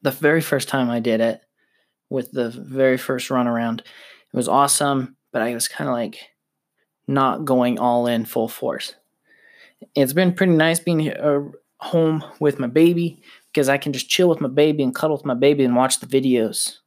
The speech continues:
have a little more time. Um, we'll see how that goes when I start going back to work, <laughs> my day job. But I came up with this brilliant idea, and I'm super excited wa-, to build it out. I've built out about ten percent of it so far, but it's gonna be a whole new way to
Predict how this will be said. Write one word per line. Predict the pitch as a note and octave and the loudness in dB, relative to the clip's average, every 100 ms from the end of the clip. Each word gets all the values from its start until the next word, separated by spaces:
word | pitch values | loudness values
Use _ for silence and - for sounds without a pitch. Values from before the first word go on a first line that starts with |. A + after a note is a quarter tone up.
| _ _ | _ _
have | - B2+ | -6 0
a | |
little | B2+ | 2
more | B2 A2+ | 2 -2
time. | - - A2 A2+ _ _ - - - _ _ - | -6 -8 -8 -10 _ _ -20 -20 -20 _ _ -12
Um, | A2+ A2+ A2 A2 _ _ _ _ _ _ _ _ | -6 -4 -4 -6 _ _ _ _ _ _ _ _
we'll | - | -4
see | B2 C3 | -2 0
how | B2 | 0
that | A2 | 0
goes | A#2+ A#2 | -2 -2
when | A#2 | -4
I | A2 | -4
start | - G#2 | -4 -4
going | A#2 | -4
back | A2+ A2 | -4 -6
to | A2+ | -6
work, | G#2 - - - - | -6 -8 -14 -14 -16
<laughs> | - _ - C#3 | -20 _ -10 -4
my | C#3+ | -2
day | C3 C3+ | 2 2
job. | B2+ - C3 B2+ B2 - - - - - - | 2 0 0 0 -4 -12 -14 -12 -14 -18 -2
But | D3+ - - | 0 0 0
I | C3+ | -2
came | - | 2
up | F3+ F#3 | 0 2
with | D3 | 0
this | C3 | -2
brilliant | B2 - D3+ D#3 E3+ D#3 C3 | -6 -12 0 4 6 6 4
idea, | B2 A#2+ B2+ | 2 4 4
and | B2 | 4
I'm | B2 | 2
super | - D3+ | 0 0
excited | D3 - C#3+ C3 | 0 2 4 4
wa-, | C3+ - E3+ | 0 -6 -8
to | C#3+ | -4
build | C3+ C3 | 2 4
it | C3 | 4
out. | B2 B2 A#2 | 4 0 -2
I've | B2 - - | -6 -10 -8
built | D#3 D3 | -8 -6
out | D3+ C3+ - | -2 -2 -4
about | C3+ B2+ - - | -6 -4 -4 -8
ten | C#3+ | -8
percent | D#3 E3 C#3 | -4 -2 0
of | B2 | -2
it | A2 | -2
so | A2 | -4
far, | A#2 G#2+ C#3+ - _ - - - - - | -4 -6 -6 -12 _ -20 -20 -20 -12 -2
but | D3 | -2
it's | C3 | 0
gonna | E3+ E3 | 0 2
be | |
a | C3 | 2
whole | - D3+ | 0 0
new | D#3 D#3+ | 2 2
way | C#3+ C#3 C3 | 2 4 2
to | B2+ - C#3+ C3 B2+ | 0 -4 0 0 -2